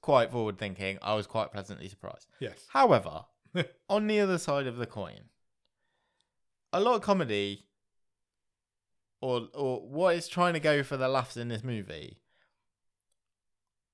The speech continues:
Speaker 1: I almost thought was very, well, I did think it was quite offensive. Because
Speaker 2: Yeah.
Speaker 1: a, a lot of these characters have a trait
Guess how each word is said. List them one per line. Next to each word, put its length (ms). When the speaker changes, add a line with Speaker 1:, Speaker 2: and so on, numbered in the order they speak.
Speaker 1:
I 260
almost 340
thought 160
was 140
very, 400
well, 240
I 80
did 240
think 200
it 80
was 120
quite 240
offensive. 500
Because 340
Speaker 2:
Yeah. 200
Speaker 1:
a, 60
a 80
lot 180
of 40
these 180
characters 500
have 220
a 60
trait 600